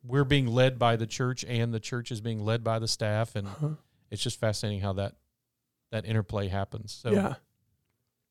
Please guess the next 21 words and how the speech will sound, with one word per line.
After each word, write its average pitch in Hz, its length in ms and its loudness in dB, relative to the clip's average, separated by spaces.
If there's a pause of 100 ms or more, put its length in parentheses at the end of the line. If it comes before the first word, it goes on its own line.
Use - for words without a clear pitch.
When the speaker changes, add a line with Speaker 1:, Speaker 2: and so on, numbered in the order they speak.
(320)
Speaker 1:
anyway, 147 400 6 (340)
there 180 120 2
you 160 120 2
go. 113 280 4 (400)
And 147 100 4
then 175 80 8
I'm 190 60 6
gonna 175 120 4
try 156 180 6
to 147 100 6
do 135 160 4
a - 20 4
little 143 260 4
bit 143 120 6
of 123 80 2
a 123 60 0
setup, 135 580 4 (600)
um, 113 600 4 (680)
for 120 440 2
Jim 120 260 2
Dennison, 135 680 2